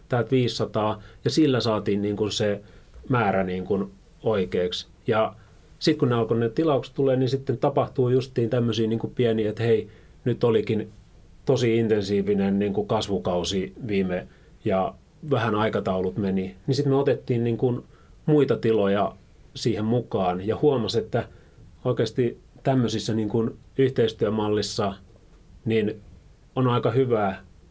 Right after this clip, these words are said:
ve-, olla, niin kun, verkostoja, mitä se mahdollistaa. Ja sit siinä tuli, niin kun, että mä soitan jollekin, että hei, nyt mo-,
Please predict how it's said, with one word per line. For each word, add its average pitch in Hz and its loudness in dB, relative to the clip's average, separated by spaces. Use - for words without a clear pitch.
ve-, 135 0
olla, 117 2
niin 104 -2
kun, 110 -2
verkostoja, 104 0
mitä 101 -2
se 110 -2
mahdollistaa. 95 -4
Ja 98 -2
sit 123 0
siinä 98 -4
tuli, 120 0
niin 107 -2
kun, 110 0
että 104 -6
mä 117 0
soitan 110 0
jollekin, 113 0
että 101 -4
hei, 110 0
nyt 107 -2
mo-, 147 2